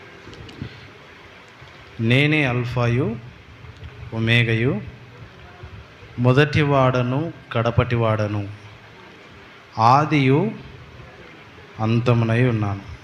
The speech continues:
ఏంటంటే, మన దేవుడు అన్నిటికంటే ముందున్న దేవుడు మరియు ఆయన కార్యములు అనేటువంటి అంశం మీద మనం దేవుని యొక్క వాక్యాన్ని ధ్యానించుకుందాం. మన దేవుడు అన్నిటికంటే ముందున్నటువంటి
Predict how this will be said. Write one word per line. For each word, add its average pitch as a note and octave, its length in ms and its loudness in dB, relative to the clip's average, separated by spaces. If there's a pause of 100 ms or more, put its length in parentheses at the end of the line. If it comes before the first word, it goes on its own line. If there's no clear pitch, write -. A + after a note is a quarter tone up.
(120)
ఏంటంటే, A#2+ 640 0 (1900)
మన D3 180 2
దేవుడు F#3+ 360 4
అన్నిటికంటే E3+ 840 0
ముందున్న D3+ 440 -2
దేవుడు C3+ 500 0 (1700)
మరియు B2+ 260 4
ఆయన B2+ 300 2
కార్యములు B2 680 -2 (380)
అనేటువంటి A2+ 680 -6 (580)
అంశం C3 320 2
మీద C3+ 140 2
మనం C3 300 0
దేవుని B2 240 2
యొక్క A#2+ 140 0
వాక్యాన్ని A2+ 580 -4
ధ్యానించుకుందాం. G#2 840 -6
మన A#2 160 -2
దేవుడు C3 320 4
అన్నిటికంటే C3 800 -2 (760)
ముందున్నటువంటి C3+ 1000 0